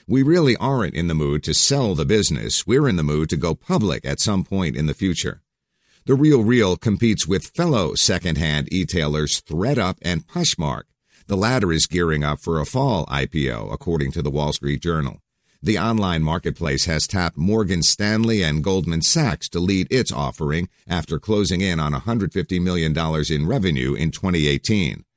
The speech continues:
ThredUp, another major player in the fashion retail market, hasn't raised capital since twenty fifteen, but did begin opening physical stores in twenty seventeen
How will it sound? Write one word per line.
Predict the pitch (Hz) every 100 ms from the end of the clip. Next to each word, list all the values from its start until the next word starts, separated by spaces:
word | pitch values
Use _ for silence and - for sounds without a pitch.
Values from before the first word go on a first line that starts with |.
| _ _ _ -
ThredUp, | 123 147 131 131 101 -
another | 90 143 - 67
major | 78 76 78
player | - 90 73 64 64
in | 69
the |
fashion | 65 85 80 - 65
retail | 78 73 87 69
market, | 67 65 - 90 - _ -
hasn't | 160 139 80
raised | 90 87 85 -
capital | 113 110 - 67 71
since | - 82 -
twenty | - 101 85
fifteen, | 90 80 - 131 85 67 - -
but | 113 107
did | 190 165 78 -
begin | 90 90 87 -
opening | 101 95 87 80
physical | - 170 80 80
stores | 76 80 67 73 90
in | 80
twenty | 101 92 82
seventeen | - 165 101 - 76 71